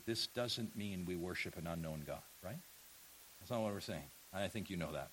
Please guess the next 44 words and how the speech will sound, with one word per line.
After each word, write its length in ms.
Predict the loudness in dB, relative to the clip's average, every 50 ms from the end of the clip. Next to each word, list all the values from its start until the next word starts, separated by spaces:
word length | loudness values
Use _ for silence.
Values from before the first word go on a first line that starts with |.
| -12 -18 -18 -18 -18 -18 -18 -18 -18 -18 -18 -18 -6 2
We're 60 | 8 10
not 180 | 10 10 10 6 0
worshiping 560 | 2 8 12 12 12 12 12 12 10 10 12
an 80 | 12 12
un-, 120 | 12 12 12
"Oh, 260 | 12 12 12 12 12
God, 220 | 12 12 12 12
I 60 | 12 12
can't 240 | 12 12 10 12
pers-, 320 | 12 12 12 12 12 8 4 4 6
possibly 440 | 10 12 12 12 12 8 8 8 10
know 180 | 10 12 12 12
you," 280 | 12 12 10 10 8 8 2 -12 -16 -18 -18 -18 12 12
or 100 | 12 12
that 100 | 12 12
we 80 | 12
can't 320 | 10 12 12 12 12 12 12
know 140 | 12 12
anything 320 | 12 12 12 12 12 12 12
of 160 | 12 12 12
him. 100 | 12 12
No, 180 | 12 12 12 12
he's 160 | 12 12 12
revealed 400 | 10 10 12 12 12 12 12 12
himself, 520 | 12 12 12 12 12 12 12 12 12 10
and 100 | 8 8
it's 120 | 10 10 10
incumbent 480 | 10 12 12 12 12 12 12 12 12
on 180 | 12 12 12 12
us 320 | 12 12 12 10 10 8
to 140 | 12 12 12
worship 500 | 12 12 12 12 12 12 12 10 10 12
in 260 | 12 12 12 12 12 10
line 360 | 10 12 12 12 10 10 10
with 240 | 10 8 8 6 2 -12 6 12
what 180 | 12 12 12
he's 240 | 12 12 10 12 12
revealed 380 | 10 10 12 12 10 10 10 8
to 120 | 6 6
us. 440 | 6 6 6 6 4 4 4 4 0 -2 -8 -16 -16 -16 -18 -18 -18 -16 0 8
It 160 | 8 8 12
means 720 | 12 12 12 12 12 12 12 12 12 12 12 12 12 12 12 10 4 -14 -16 -18 -18 -18 -18 -18 -18 -18 -18 -18 -18 -18 -18 2
what 240 | 10 10 10 10 10
we 320 | 10 10 12 12 12 10